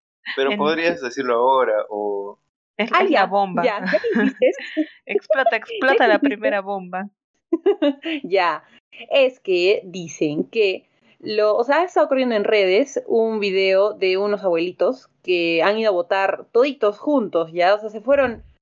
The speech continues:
Speaker 3: los periodistas fueron a entrevistarlos porque llama la atención que haya tantos abuelitos metidos en un carro. Fueron a entrevistarlos y una de las abuelitas, no sé si se le escapó o qué pasó, pero,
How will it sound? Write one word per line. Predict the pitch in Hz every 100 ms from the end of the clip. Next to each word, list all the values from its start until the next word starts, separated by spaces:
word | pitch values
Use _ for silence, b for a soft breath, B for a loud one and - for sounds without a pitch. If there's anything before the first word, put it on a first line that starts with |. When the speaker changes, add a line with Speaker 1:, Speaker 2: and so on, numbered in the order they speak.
| _ -
Speaker 3:
los | 202
periodistas | 226 220 254 262 240
fueron | 240 214 202
a | 175
entrevistarlos | 170 180 175 - - 190 180 180 269 - -
porque | 185 170 185 180 180
llama | 208 285 277
la |
atención | 208 180 214 233 220
que | 220
haya | 214 202
tantos | 233 180 175
abuelitos | 175 180 208 233
metidos | 220 214 214 214
en | 214
un | 208
carro. | 190 185 175 - - b b _ -
Fueron | 294 285
a |
entrevistarlos | 220 185 170 - 208 190 185 202 233 -
y | 214 202 202
una | 220 208
de |
las | 180 185
abuelitas, | 175 170 180 185 170 175 208
no | 247
sé | 269
si | 233
se | 196
le | 170
escapó | 165 - 160 190 196 208 214 208
o | 185
qué | - 202
pasó, | 208 - 196 190 208
pero, | 190 175 160 165 160